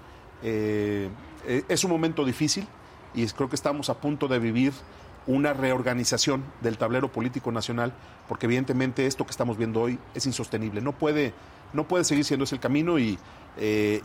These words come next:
yo creo que tanto internamente en Morena como lo que nos toca hacer a quienes estamos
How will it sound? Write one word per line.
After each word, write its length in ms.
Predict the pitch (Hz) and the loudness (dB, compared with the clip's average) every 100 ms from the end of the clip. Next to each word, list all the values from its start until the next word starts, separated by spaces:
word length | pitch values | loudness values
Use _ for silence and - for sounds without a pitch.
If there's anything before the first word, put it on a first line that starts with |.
| 110 | 0
yo 140 | 143 | 0
creo 200 | 143 139 | 0 -2
que 120 | 139 | -2
tanto 340 | - 123 110 117 | -2 -2 -2 -4
internamente 680 | 110 147 156 143 139 131 | 0 0 2 2 2 0
en 60 | 117 | 0
Morena 400 | 104 107 113 104 | 2 2 2 -2
como 240 | - 104 107 | -2 0 2
lo 120 | 107 | 2
que 80 | - - - - | -2 -12 -14 -6
nos 180 | 107 - | -4 -2
toca 220 | 165 175 | 0 0
hacer 240 | 147 139 | 2 2
a 40 | 131 | 0
quienes 240 | 113 104 | -2 -6
estamos 460 | - 123 139 123 | -4 -4 -4 -6